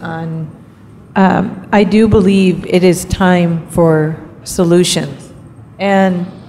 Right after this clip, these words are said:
Doctor Hansen, Doctor Sres, everybody here has done work on sounding the alarm and telling everybody, telling the world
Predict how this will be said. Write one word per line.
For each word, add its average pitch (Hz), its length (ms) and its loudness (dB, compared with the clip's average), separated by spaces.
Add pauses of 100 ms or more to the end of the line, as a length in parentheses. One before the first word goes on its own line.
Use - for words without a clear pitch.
(140)
Doctor 185 340 2
Hansen, 185 560 2
Doctor 175 280 0
Sres, 165 520 0 (640)
everybody 190 540 2
here 175 460 4
has 170 260 2
done 170 300 0
work 170 280 0 (680)
on 190 720 0 (640)
sounding 214 520 4
the 208 100 4
alarm 175 760 2 (240)
and 170 500 -4 (120)
telling 185 1000 0
everybody, 180 840 2 (760)
telling 185 300 4
the 165 80 2
world 165 640 2